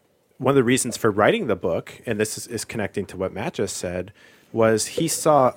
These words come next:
a flaw in discipleship models that didn't take into account your inner life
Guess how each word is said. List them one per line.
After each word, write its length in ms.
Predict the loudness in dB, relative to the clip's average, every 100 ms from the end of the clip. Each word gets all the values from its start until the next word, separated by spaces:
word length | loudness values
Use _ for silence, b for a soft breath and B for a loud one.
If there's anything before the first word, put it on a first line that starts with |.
| -4
a 120 | -10
flaw 640 | -10 -10 -4 0 0 0
in 180 | -2 -4
discipleship 760 | -4 -4 -4 -4 -6 -6 -8 -8
models 600 | -8 -6 -6 -8 -10 -16 b b b b b b -4
that 260 | 2 2 2
didn't 220 | 0 0
take 200 | -2 0
into 280 | -4 -2 -2
account 380 | -2 -6 -6
your 140 | -4 -4
inner 300 | -4 -4 -4
life 540 | -4 -4 -4 -8 -10